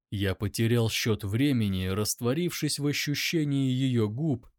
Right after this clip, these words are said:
дыхании, в прикосновениях тонких пальцев, которые осторожно чуть царапали мое плечо.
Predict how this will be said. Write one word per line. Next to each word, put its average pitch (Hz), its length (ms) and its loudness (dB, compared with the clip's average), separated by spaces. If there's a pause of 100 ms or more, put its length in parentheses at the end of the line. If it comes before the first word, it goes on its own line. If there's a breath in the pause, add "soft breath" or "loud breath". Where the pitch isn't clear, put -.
дыхании, 104 880 0 (160)
в - 100 -20
прикосновениях 131 1040 -2
тонких 139 560 -2
пальцев, 139 580 -2
которые 123 580 2
осторожно 131 840 0
чуть 147 300 -2
царапали 135 580 0
мое 131 340 2
плечо. 117 680 0